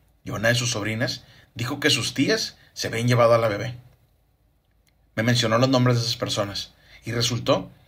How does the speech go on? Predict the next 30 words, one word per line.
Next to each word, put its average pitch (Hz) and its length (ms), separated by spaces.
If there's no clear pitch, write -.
que - 80
eran 117 160
la 120 80
hermana 123 600
y 107 100
la 104 100
esposa 120 420
del 143 140
hermano 110 380
del 123 100
papá 101 280
de 104 100
mi 101 180
hija. - 220
Tras - 180
enterarme 110 460
de 143 80
lo 131 100
que 117 80
había 110 140
sucedido 123 420
con 127 160
mi 117 120
hija, 143 240
decidí - 360
separarme. - 640
A - 80
los 123 120
pocos 156 280
meses, 180 500